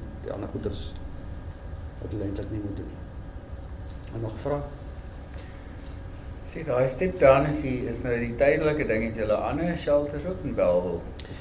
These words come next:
Speaker 2: eh,
Speaker 1: Hier's ander
Speaker 2: meer
Speaker 1: shelters ook in
Speaker 2: langtermyn?
Speaker 1: Bellville.
Speaker 2: Maar dis nie deel van julle?
Speaker 1: Nee. So die, so die reëling is, sodra jy in die rehabilitasieprogram inkom, dan moet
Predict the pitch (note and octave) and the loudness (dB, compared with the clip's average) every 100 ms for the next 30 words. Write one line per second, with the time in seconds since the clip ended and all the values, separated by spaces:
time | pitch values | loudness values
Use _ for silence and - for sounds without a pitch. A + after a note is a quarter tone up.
0 | G2 - - G3 G#3+ A3 G3+ G3 - G#3 | 0 4 6 8 10 10 10 10 10 10
1 | G#3 F3 C3 B2 D#3+ F#3+ F#3 - G#2+ A2 | 10 10 10 10 8 4 -2 -2 0 0
2 | C3+ A2+ A2+ A2+ G#2+ G2+ G#2 C3 A2+ A2 | 0 2 2 2 0 4 8 8 8 2
3 | - - - - - - D#3+ E3 D3+ F3+ | -6 -8 -8 -8 -6 2 10 12 12 12
4 | F#3+ D3 F#3+ A3 G3+ - - - D#3+ G3 | 12 12 12 12 6 4 4 8 12 12
5 | G3 G3 E3+ D#3 D#3 E3+ E3+ - - - | 12 12 10 10 8 6 6 4 -2 2
6 | D#3+ D3+ D3 E3 - A2 - - - - | 6 6 6 2 4 0 -2 -8 -8 -8
7 | - - - - - - B2+ C3 D#3 | -8 -8 -8 -8 -6 2 4 8 6